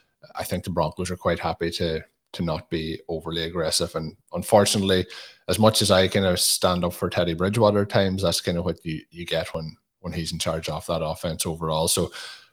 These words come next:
I can see exactly why you wanted Aaron Rodgers to be quarterback in this offense in the offseason, Sean. Um, but I, I really like what he's, what he's showing. It's just that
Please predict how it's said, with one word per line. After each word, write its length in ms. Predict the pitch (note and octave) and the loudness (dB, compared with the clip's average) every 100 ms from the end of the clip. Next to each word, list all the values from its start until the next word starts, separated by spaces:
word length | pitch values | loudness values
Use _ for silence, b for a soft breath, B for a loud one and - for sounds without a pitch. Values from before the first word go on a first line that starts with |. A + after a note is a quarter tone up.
| B _ _ _ _ _ _ _ | B _ _ _ _ _ _ _
I 100 | - | -4
can 120 | F#2 F#2+ | 0 2
see 220 | G#2+ F#2+ | 4 4
exactly 420 | F2+ F2 D#2+ F2 | 4 4 4 2
why 120 | F#2 | 2
you 140 | F2 F2 | 2 2
wanted 260 | E2+ F2 | 0 0
Aaron 180 | E2+ D#2+ | 0 0
Rodgers 360 | D#2 D#2 D#2+ - | -2 -4 -4 -4
to 80 | |
be 80 | F2+ | -4
quarterback 540 | E2 F2 D#2+ E2 D2+ F2 | 0 0 0 -2 -4 -4
in 100 | D#2+ | -4
this 160 | - | -2
offense 500 | F2 D#2 F2 D#2+ - | -2 -2 -4 -4 -2
in 80 | F2 | -2
the 80 | D#2+ | -2
offseason, 480 | D#2 - F#2 E2+ F2+ | -2 0 0 0 0
Sean. 280 | G2 F2 - B B B | 0 0 -4 B B B
Um, 460 | F#2+ F#2 F2+ F2 | 6 6 4 2
but 160 | F#2 G2+ | 4 6
I, 280 | G2+ - - - | 6 4 0 2
I 60 | G2+ | 4
really 320 | G2 G2 F#2+ | 6 6 6
like 260 | F#2 F2+ | 4 4
what 80 | G#2 | 2
he's, 180 | F#2+ F2 - | 2 0 0
what 120 | G2+ | 0
he's 100 | F2 | 2
showing. 360 | - F#2 E2+ F2 | 2 4 2 2
It's 140 | F2 | 0
just 180 | F#2 - | 0 0
that 200 | F2 - | -2 -4